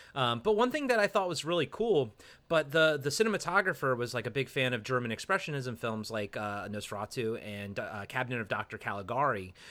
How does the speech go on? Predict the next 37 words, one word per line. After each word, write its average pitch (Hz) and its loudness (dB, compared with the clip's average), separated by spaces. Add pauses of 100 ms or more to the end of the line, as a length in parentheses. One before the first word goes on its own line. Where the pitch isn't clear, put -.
(120)
which 107 -6
I 139 2
personally 107 -6
love. 104 2
And, 110 -6
uh, 101 -4
if 98 -10
you 165 2
ever 135 0
wanna 120 0
see 113 -4
a, 104 2 (160)
a 98 -6 (300)
modernized 143 6
take 147 4
on 113 2
that, 104 -6
uh, 104 -6
go 127 2
watch 120 -2
Living 117 -2
Dead 120 2
Girl, 101 -2
b-, 107 -12
uh, 98 -8
video 104 -2
by 98 -6
Rob 98 -4
Zombie, 117 0
and 104 -8
he, 110 -4
that's 110 -6
pretty 135 -4
much, 107 -4
like, 92 -8
he, 110 -10
he, 101 -10